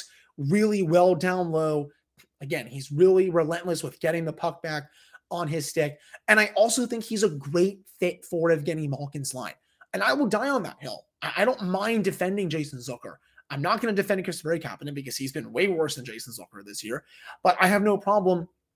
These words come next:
you know, especially when someone plays his tail off every single shift. And, you know,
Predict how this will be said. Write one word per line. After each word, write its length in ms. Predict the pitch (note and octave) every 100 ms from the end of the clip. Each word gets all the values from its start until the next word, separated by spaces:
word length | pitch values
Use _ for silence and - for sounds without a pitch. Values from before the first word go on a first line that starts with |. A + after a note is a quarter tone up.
| _ _ _ _ -
you 80 | F3+
know, 60 | F#3
especially 300 | A#3 A3+ A3+
when 120 | G#3+
someone 280 | A3 G#3+ F#3+
plays 340 | - G3 F3
his 120 | F3
tail 400 | C#3 E3+ G3 F#3+
off 260 | D#3 C#3+ - - - - -
every 320 | F#3+ F#3 F3+ F#3
single 320 | G3 F3+ E3+
shift. 340 | - F#3+ F#3
And, 140 | E3 D#3+
you 60 |
know, 160 | F3